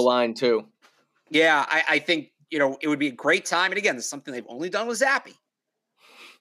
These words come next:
Speaker 2: But I'd like to see them bring back some of that, those six offensive line, the tackle eligible sets, whether that's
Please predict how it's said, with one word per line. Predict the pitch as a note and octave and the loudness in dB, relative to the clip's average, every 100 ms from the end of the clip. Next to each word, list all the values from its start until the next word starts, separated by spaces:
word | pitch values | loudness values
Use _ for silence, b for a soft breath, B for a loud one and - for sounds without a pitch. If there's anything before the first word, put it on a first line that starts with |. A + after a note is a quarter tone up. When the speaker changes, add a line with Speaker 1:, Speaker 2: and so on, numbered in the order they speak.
| _ D#3 | _ 0
Speaker 2:
But | |
I'd | D3+ C3 | 2 2
like | D#3+ E3 | 0 0
to | F#3+ | -4
see | F3+ | -2
them | F3+ E3 | 0 2
bring | F3 | 2
back | E3 E3+ - | 2 0 0
some | E3+ D#3 | -4 0
of | |
that, | D#3+ C#3 | 0 0
those | C#3+ F3 | -4 -2
six | F3+ F3+ | -4 0
offensive | E3+ E3+ F3 D#3+ C#3 | 0 0 0 -4 -4
line, | D3 D#3+ D#3 | -2 -2 -4
the | |
tackle | - D#3 D3+ C3 | -2 -2 -2 0
eligible | D#3 D#3 E3 F3 | 0 0 -4 -4
sets, | - F3+ F#3 D3 | 0 0 -2 -6
whether | C#3+ C#3+ | -4 -2
that's | C#3+ C#3 C3+ - | -2 -2 -4 -10